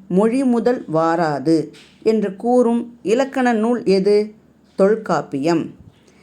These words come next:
கடிமணச் சோலை எக்குணந்தழுவிய உரிச்சொல் இது? புதுமை.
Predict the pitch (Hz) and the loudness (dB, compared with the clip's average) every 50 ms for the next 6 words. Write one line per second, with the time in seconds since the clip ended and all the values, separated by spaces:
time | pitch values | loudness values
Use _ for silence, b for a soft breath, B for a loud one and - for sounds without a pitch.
0 | b b b _ - 240 247 254 285 302 302 285 262 254 247 262 262 262 262 - | b b b _ 0 0 2 2 2 0 0 2 2 2 2 0 0 -2 -2 -2
1 | - 208 190 185 180 175 185 185 156 - - - - _ _ _ _ _ _ _ | 0 2 4 4 4 4 4 2 2 0 -6 -12 -20 _ _ _ _ _ _ _
2 | _ _ _ - 214 254 247 - - 294 285 294 285 277 262 240 233 233 226 226 | _ _ _ -4 -2 -2 -2 -2 0 0 2 2 2 2 2 4 2 2 0 0
3 | 226 226 220 - 190 208 220 247 220 - - 247 233 226 - 196 196 185 202 202 | 0 0 0 0 2 0 0 0 -2 0 2 2 2 2 2 -2 -2 0 0 0
4 | 202 208 208 214 - _ _ _ _ _ _ _ _ _ - 170 170 160 160 156 | 0 -2 -4 -8 -12 _ _ _ _ _ _ _ _ _ -4 -2 0 0 2 0
5 | 151 151 165 170 160 - - - | 0 2 2 0 0 -2 -6 -12